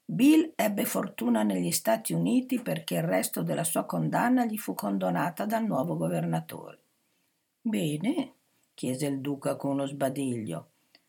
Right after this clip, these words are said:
Hank prese la lettera di tasca e gliela lesse. "Mm, spero che i vostri affari vadano bene. Mm, mm, le vostre proprietà su a Nevada vanno aumentando di valore."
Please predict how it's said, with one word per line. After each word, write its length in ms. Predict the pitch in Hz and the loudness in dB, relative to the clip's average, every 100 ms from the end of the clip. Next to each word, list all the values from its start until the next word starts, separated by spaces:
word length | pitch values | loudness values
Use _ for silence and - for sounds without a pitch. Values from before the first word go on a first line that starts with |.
| _ _ - | _ _ -2
Hank 340 | 262 277 285 220 | 4 4 4 -2
prese 360 | 202 202 196 | -2 -4 -2
la 100 | 196 | 0
lettera 440 | 185 220 233 190 185 | 0 -2 -4 -2 -2
di 180 | 202 | -4
tasca 420 | - 233 233 - 180 | -2 0 0 0 -2
e 40 | |
gliela 260 | 170 147 127 | 0 0 0
lesse. 560 | 107 - - - - - _ _ _ _ _ 208 | -2 -6 -8 -8 -10 -16 _ _ _ _ _ 0
"Mm, 280 | 190 185 143 - _ _ | 2 0 -2 -8 _ _
spero 520 | - - - 214 254 | -8 -6 0 2 2
che 120 | 254 220 | 2 -2
i 60 | |
vostri 320 | 185 185 - | 0 -2 -2
affari 420 | 156 - - 160 139 | -4 -2 0 0 0
vadano 400 | 127 127 139 196 | -2 0 0 0
bene. 580 | 202 208 143 120 117 | 0 0 0 0 -2
Mm, 140 | 117 117 - - | -4 -6 -8 -6
mm, 840 | 147 165 160 151 120 160 165 156 123 | -2 0 0 0 0 2 2 0 0
le 100 | 185 | 0
vostre 400 | 240 277 269 254 | 0 0 0 0
proprietà 600 | 262 247 254 240 262 285 | 0 0 0 2 2 4
su 140 | - | 4
a 40 | 226 | 2
Nevada 560 | 202 208 247 302 262 | 2 2 2 2 2
vanno 300 | 170 165 165 | 2 2 2
aumentando 580 | 165 156 165 170 160 160 | 2 0 -2 -2 -2 -2
di 120 | 151 | -4
valore." 640 | 143 143 294 131 87 - | -2 0 2 0 -4 -12